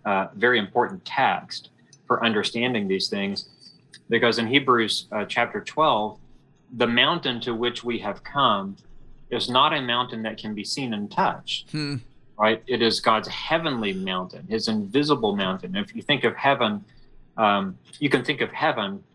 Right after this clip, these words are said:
Speaker 1: as God's holy mountain, right? His permanent, you know, the ultimate, uh, the holy mountain of God. And on earth, earlier I had mentioned this replication principle. Uh, on earth, you have these earthly copies and shadows or replicas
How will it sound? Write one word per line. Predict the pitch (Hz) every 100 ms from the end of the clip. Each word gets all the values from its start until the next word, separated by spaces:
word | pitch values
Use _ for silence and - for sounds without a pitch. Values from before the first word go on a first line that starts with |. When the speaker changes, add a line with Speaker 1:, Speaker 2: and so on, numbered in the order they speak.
| _ 117
Speaker 1:
as | 110
God's | - 107 101
holy | - - 151 147 113
mountain, | 101 107 127 127 - 90
right? | 87 98
His | 101 -
permanent, | - 131 131 117 110 107 - - - -
you | 110
know, | 101 104
the | 113 -
ultimate, | 117 120 113 101 95 - _ _ _
uh, | 107 98
the | 95
holy | 98 135 131 117
mountain | 104 107 117 117 101
of | 92 -
God. | 113 113 101 95 - _ - _ -
And | 123
on | 123 127
earth, | 131 165 180 120 123 - _ _
earlier | 131 135 123 113
I |
had | 110
mentioned | 110 113 117 107
this | 101
replication | 123 - 104 - 123 -
principle. | 104 110 - 92 104 98 - - - - - -
Uh, | 120
on | 123 120 117
earth, | 135 156 135 131
you | 123
have | 127 120
these | 117 110 - 127
earthly | 147 147 139 127 120 107 - - -
copies | - 131 131 120 104 95
and | 101
shadows | - 135 120 123 101 95 98
or | 101
replicas | 98 120 - 110 - 98 90 92 - -